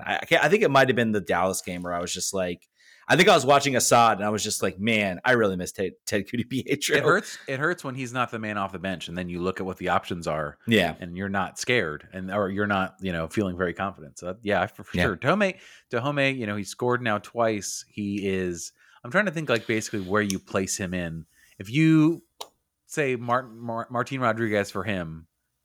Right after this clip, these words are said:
Speaker 2: you're gonna be happy with Dahomey's contribution so far in a limited amount of time.
Speaker 1: Yeah.
Speaker 2: Uh,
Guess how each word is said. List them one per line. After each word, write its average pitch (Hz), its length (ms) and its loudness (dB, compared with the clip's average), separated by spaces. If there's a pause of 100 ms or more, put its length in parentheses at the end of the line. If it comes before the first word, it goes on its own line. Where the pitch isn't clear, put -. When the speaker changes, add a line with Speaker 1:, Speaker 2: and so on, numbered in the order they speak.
(180)
Speaker 2:
you're 107 140 -8
gonna 113 120 -2
be 104 80 -4
happy 98 280 2
with 92 120 -4
Dahomey's 95 400 -2
contribution 87 640 -2
so 87 160 0
far 82 320 4
in 80 100 -2
a 82 60 -2
limited 80 320 -6
amount 80 160 -6
of - 60 -10
time. 78 340 -4 (400)
Speaker 1:
Yeah. 76 200 2
Speaker 2:
Uh, 87 320 2